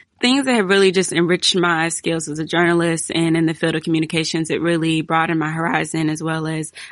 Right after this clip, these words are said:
uh, let me see other paths. I would say one of my most challenging stories, I did a, um, story on, like, natural born athletes,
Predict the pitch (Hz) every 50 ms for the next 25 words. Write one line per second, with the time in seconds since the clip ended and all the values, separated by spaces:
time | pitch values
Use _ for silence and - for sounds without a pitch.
0 | - - 165 165 165 170 165 - 170 165 - - 156 139 160 165 151 160 156 -
1 | 175 165 160 147 143 156 160 - - - - - - - - - _ _ _ _
2 | _ _ _ _ _ - 226 294 359 403 - - - 330 330 320 311 311 311 302
3 | 294 294 285 277 269 - - 208 202 208 214 220 214 202 190 190 190 185 175 170
4 | - - - - - 202 202 220 240 254 254 247 240 247 247 240 - - - -
5 | 220 220 220 220 220 220 220 220 220 220 220 214 - - - _ _ _ _ -
6 | - - - - - - 160 151 160 156 175 175 165 165 160 - - 160 160 156
7 | 156 160 - - 170 170 170 160 156 - 143 151 156 147 - 160 156 156 - 175
8 | 180 170 170 170 - - 180 190 - _ 196 190 185 - - - -